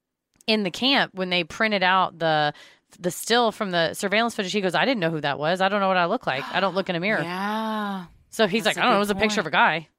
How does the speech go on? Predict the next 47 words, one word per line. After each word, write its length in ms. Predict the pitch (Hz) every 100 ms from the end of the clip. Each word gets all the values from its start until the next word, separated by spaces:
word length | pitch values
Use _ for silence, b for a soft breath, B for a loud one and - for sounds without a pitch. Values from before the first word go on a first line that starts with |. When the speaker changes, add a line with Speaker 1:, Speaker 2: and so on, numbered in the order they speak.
| -
Speaker 1:
guy." 100 | -
<laughs> 0 | B 784 807 B B B _ _ _ _ _ b b b b
And 120 | 240
he 80 | 254
Speaker 2:
Wouldn't 40 |
Speaker 1:
would 80 | 269
Speaker 2:
you 60 | 277
Speaker 1:
not 160 | 247
have 200 | 233 247
Speaker 2:
assume, 440 | 214 208 247 302 311
though? 500 | 320 320 330 330 277 -
Ah, 80 | 208
Speaker 1:
Well, 120 | 240 254
Speaker 2:
that's 280 | 226 156
weird. 540 | 165 170 175 170 160 151 _ _
Speaker 1:
and 140 | 226 233
he 80 |
doesn't 260 | 226 247 254
have 140 | 233
a 40 | 214
concept 420 | 220 226 226 196
of 100 | 190
what 160 | 196 190
surveillance 480 | 185 170 214 220 -
footage 320 | 185 170 156
would 120 | 156
look 140 | 160 180
like 200 | 175 175
because 300 | 190 185 160
if 80 | 156
you 140 | 165
went 160 | 190 208
in 100 | 196
in 140 | 175
eighty-six, 680 | 175 180 160 - 151 170 -
you 80 | 165
barely 360 | 170 202 196
saw 260 | 180 180 165
a 40 |
T 200 | 156 170
V 180 | 151 175
for 160 | 156 170
only 240 | 156 151
a 40 | 135
couple 280 | 175 151
of 60 | 147
years. 400 | 170 196 156 156